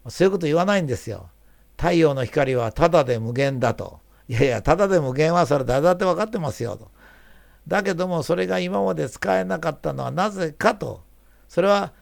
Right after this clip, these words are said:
シリコンをし-、あの、し-、あの、シリカ、砂をね、シリコンにするのが大変で、それをまた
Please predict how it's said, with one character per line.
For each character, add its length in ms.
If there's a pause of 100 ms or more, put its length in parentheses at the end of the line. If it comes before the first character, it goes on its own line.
(100)
シ 160
リ 160
コ 160
ン 180
を 380 (760)
し-、 320
あ 80
の、 220
し-、 220
あ 100
の、 60
シ 160
リ 100
カ、 140
砂 360
を 80
ね、 320 (240)
シ 160
リ 100
コ 180
ン 60
に 100
す 140
る 60
の 100
が 120
大 240
変 140
で、 100
そ 140
れ 100
を 80
ま 140
た 300